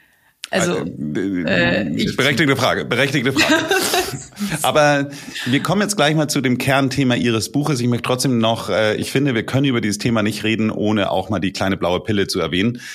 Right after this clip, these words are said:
Speaker 2: Äh, die kam ja in den achtziger Jahren auf den Markt, Viagra. Ähm, würden Sie sagen, dass Viagra für einige Menschen die Lösung sein kann?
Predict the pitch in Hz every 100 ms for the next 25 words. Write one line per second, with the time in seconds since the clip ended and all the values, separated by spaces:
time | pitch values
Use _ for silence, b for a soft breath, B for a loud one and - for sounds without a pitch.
0 | B - 98 98 90 95 107 101 92 95
1 | 98 - 110 95 90 90 104 98 - 90
2 | 95 92 87 95 113 107 107 B B B
3 | - - 104 104 101 69 71 98 123 143
4 | 110 110 117 107 95 90 90 127 123 117
5 | 113 - 104 98 98 - 101 101 92 92
6 | 101 90 87 - 82 82 92 131 123 127
7 | 147 220